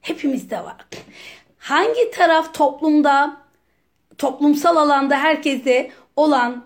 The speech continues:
nimetlere bakıyoruz. Sonra o nimetler, milyonlarca nimet var, kendimize dönüyoruz. Bizde de inanılmaz çok nimet var. Ama bizde başkalarında olup da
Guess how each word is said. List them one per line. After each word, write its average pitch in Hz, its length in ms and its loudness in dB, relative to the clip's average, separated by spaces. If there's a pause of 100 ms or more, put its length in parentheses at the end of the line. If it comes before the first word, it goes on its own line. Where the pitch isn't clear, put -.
nimetlere 277 720 2
bakıyoruz. 403 540 0 (520)
Sonra 494 360 -2
o 415 260 -2
nimetler, 370 680 0 (200)
milyonlarca 262 760 2
nimet 285 420 2
var, 254 260 0
kendimize 320 600 2
dönüyoruz. 277 640 0 (500)
Bizde 330 320 -2
de 381 60 2
inanılmaz 359 640 2
çok - 200 -2
nimet 302 440 0
var. 311 200 -2 (560)
Ama 339 460 2 (760)
bizde 330 760 2 (200)
başkalarında 349 840 2
olup 427 360 0
da 392 120 0